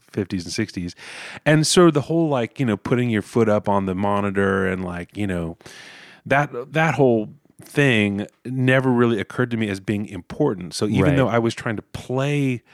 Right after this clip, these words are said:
Speaker 1: with that energy sometimes, um, I've had a couple of band leaders ask me to make more of a show of things. And if nothing else, it maybe it just makes them feel like, like,
Speaker 2: Yeah.
Speaker 1: you know, it's happening.
Speaker 2: It's something coming from Chicago and my roots where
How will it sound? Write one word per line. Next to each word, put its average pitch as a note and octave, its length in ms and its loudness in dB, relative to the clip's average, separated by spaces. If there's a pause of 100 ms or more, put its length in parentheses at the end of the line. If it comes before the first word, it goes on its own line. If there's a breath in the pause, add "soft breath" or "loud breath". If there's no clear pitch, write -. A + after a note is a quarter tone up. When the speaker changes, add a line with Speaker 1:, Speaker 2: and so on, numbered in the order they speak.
(280 soft breath)
Speaker 1:
with G2+ 200 -4
that G2+ 280 -2
energy G2+ 540 -2
sometimes, E2 720 -10
um, F2 380 -12
I've B2 260 -2
had B2+ 240 -6
a A#2+ 40 -4
couple G2+ 260 -4
of F2 80 -4
band F#2 240 -4
leaders F2 340 -8
ask F#2 280 -8
me F#2+ 100 -4
to F2+ 80 -4
make F2 280 -6
more F2 340 -4 (360 loud breath)
of G2 140 -6
a G2+ 40 -2
show F#2 420 -2
of F2+ 140 -4
things. G2+ 340 -4
And A#2+ 200 -4 (400 soft breath)
if D#3 160 -12
nothing E3+ 360 -2
else, D#3 280 -2
it B2 100 -4
maybe B2+ 240 -2
it A#2 60 -2
just A#2 200 -6
makes A2 240 -2
them A2 280 0
feel F2+ 260 -4
like, E2 380 -12 (160)
like, G#2+ 180 0
Speaker 2:
Yeah. E2 180 -2 (140)
Speaker 1:
you G2 120 -8
know, E2+ 100 -6
it's D#2+ 180 -12
happening. D#2 580 -14 (260 loud breath)
Speaker 2:
It's C#3+ 120 -2
something A3 280 0
coming F3+ 260 0
from C3+ 220 -4
Chicago F2 880 -2
and F2+ 160 -2
my F2+ 180 0
roots D#2+ 480 -6
where F2 400 -2